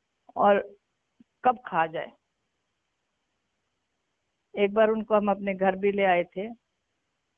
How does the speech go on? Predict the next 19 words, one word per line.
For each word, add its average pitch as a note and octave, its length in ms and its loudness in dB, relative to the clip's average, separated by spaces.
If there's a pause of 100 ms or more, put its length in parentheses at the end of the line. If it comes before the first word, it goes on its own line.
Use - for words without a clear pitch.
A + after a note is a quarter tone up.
(240)
और D#3+ 340 2
बड़े F3+ 260 2
खुशी A3+ 540 -2
खुशी G#3 360 -2
उन्होंने F3+ 360 -4
आने E3+ 300 -4
का F3+ 320 -2 (200)
हमारा E3+ 240 -6
निमंत्रण E3+ 480 -6
एक्सेप्ट - 520 -8
किया D3+ 260 -6
था। A#3 260 -8 (800)
पुकार G#3 300 2
जी G#3+ 120 0
ने G#3+ 100 -4
कहा, A3+ 220 2
"इस G#3 300 -2
some G#3 340 -2
stage G3 380 0